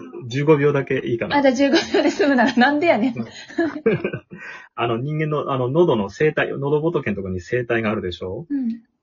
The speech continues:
Speaker 1: で、その声帯の上に、あの、喉頭蓋っていう、まあ、解剖学用語であるんだけれども、
Speaker 2: うん。
Speaker 1: あの、誤嚥を防ぐために、あの、
Speaker 2: うん。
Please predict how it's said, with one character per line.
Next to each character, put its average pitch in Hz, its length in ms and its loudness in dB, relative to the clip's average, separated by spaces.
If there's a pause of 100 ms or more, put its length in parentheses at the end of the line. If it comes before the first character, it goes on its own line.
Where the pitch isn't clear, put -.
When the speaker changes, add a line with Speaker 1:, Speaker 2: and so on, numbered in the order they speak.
(120)
Speaker 1:
で、 113 80 -6
そ 147 160 -6
の 143 120 -4
声 160 140 0
帯 156 140 -2
の 143 120 -4
上 147 240 -4
に、 147 240 2
あ 101 100 -2
の、 95 120 -8 (160)
喉 160 200 0
頭 175 240 4
蓋 107 240 -2
っ 113 40 -6 (200)
て 104 100 -4
い 95 140 -2
う、 90 40 -6
ま 95 120 -2
あ、 92 40 -4
解 117 200 -4
剖 113 160 2
学 110 240 -4
用 101 160 -2
語 92 80 -6
で 92 240 -10 (140)
あ 98 100 -4
る 95 100 -4
ん 87 60 -4
だ 80 100 -2
け 76 80 -6
れ 92 80 -6
ど 90 80 -10
も、 101 140 -6
Speaker 2:
う - 20 -12
ん。 120 60 -8
Speaker 1:
あ 107 40 -4
の、 98 100 -6
誤 113 180 2
嚥 151 260 -2
を 143 60 -8
防 139 240 -6
ぐ 110 100 -4
た 104 140 -8
め 92 160 -6
に、 104 300 -4
あ 98 120 -6
の、 95 160 -6
Speaker 2:
う - 20 -10
ん。 240 480 -6